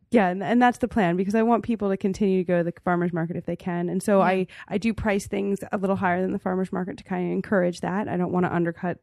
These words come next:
Speaker 1: the, the farmers. I, I know they put a lot of work in, and I know coming to the market is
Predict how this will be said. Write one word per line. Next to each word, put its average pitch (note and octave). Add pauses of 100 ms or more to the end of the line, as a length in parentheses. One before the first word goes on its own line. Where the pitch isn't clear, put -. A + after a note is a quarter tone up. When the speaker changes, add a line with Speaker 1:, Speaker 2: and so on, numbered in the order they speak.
Speaker 1:
the, F3+
the F#3+
farmers. F3
I, E3+ (300)
I G3
know F#3+
they F#3
put -
a F3
lot F3
of E3+
work F3+
in, F#3
and E3+
I E3+
know E3+
coming F3+
to -
the F#3
market E3+
is E3+